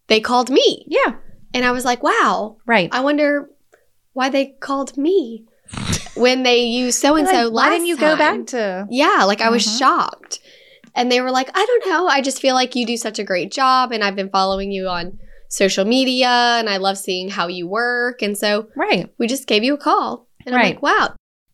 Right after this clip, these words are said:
Speaker 1: All of that to say, unfortunately, the, the, the harder part of this is that it does just take time.
Speaker 2: Yeah.
Speaker 1: Especially when you're new, you do have to set yourself apart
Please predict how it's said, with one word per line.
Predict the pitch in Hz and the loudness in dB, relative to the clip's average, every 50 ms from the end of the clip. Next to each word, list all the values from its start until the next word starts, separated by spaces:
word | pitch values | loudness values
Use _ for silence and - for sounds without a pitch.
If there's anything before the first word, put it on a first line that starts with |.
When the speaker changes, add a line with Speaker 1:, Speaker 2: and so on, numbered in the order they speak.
| - - - | -16 -4 2
Speaker 1:
All | 240 277 294 302 | 4 4 6 4
of | 294 247 | 4 2
that | 240 214 208 | 2 0 0
to | - 208 | -2 -6
say, | 196 - - 247 240 226 208 190 190 214 214 _ _ - - _ - - - _ - | -6 -2 0 0 2 4 4 2 2 0 -4 _ _ -20 -20 _ -20 -20 -20 _ -4
unfortunately, | - 233 226 226 - 233 240 262 247 - 240 220 175 202 202 202 | -2 -2 -2 0 2 4 4 4 2 2 0 2 2 4 2 4
the, | 190 196 180 - - | 4 2 2 2 0
the, | 196 190 180 175 160 - - - - - - - _ _ _ _ _ _ _ _ - | 2 2 2 2 0 -4 -10 -20 -20 -20 -20 -20 _ _ _ _ _ _ _ _ -4
the | - 196 | -4 -4
harder | 196 - - 240 262 262 254 254 233 | -4 0 0 2 2 4 2 0 -2
part | - - 202 196 196 196 | 0 0 2 2 4 2
of | 190 190 | 0 2
this | 190 196 196 196 196 185 | 4 4 4 4 2 -4
is | 190 190 | -6 -4
that | - 196 185 - - | -2 -4 -4 -2 0
it | - 190 - 175 | -2 0 0 0
does | 175 180 185 185 185 - | 0 2 2 2 0 -2
just | - - 180 185 - - - | 0 0 0 0 0 -4 -8
take | - 196 180 170 - - | -2 -2 -2 -2 -2 -4
time. | - - 202 175 170 175 185 202 247 285 294 302 - | -4 0 2 2 2 4 2 2 0 0 -2 -2 -2
Speaker 2:
Yeah. | 226 233 214 180 175 190 - - | 0 0 2 2 0 -2 -2 -2
Speaker 1:
Especially | 214 226 - - 202 196 196 - 220 214 214 | -2 -2 0 0 0 2 2 2 4 4 4
when | 214 214 214 208 | 4 4 2 2
you're | 202 190 | 2 2
new, | 196 190 185 185 185 196 220 233 247 | 2 2 0 2 2 2 0 0 -2
you | - - 190 202 202 185 | -6 -6 -6 -4 -4 -4
do | 202 202 202 | -2 -4 -2
have | 208 208 190 - | 0 -2 -2 -2
to | - 196 | -2 -6
set | - - 196 180 | -4 -2 -4 -4
yourself | - 190 208 - - 190 185 190 - | -4 -4 -6 -4 -2 -4 -4 -2 -4
apart | 180 - - - 180 165 175 202 220 233 - | -10 -8 -4 0 2 2 4 4 2 0 0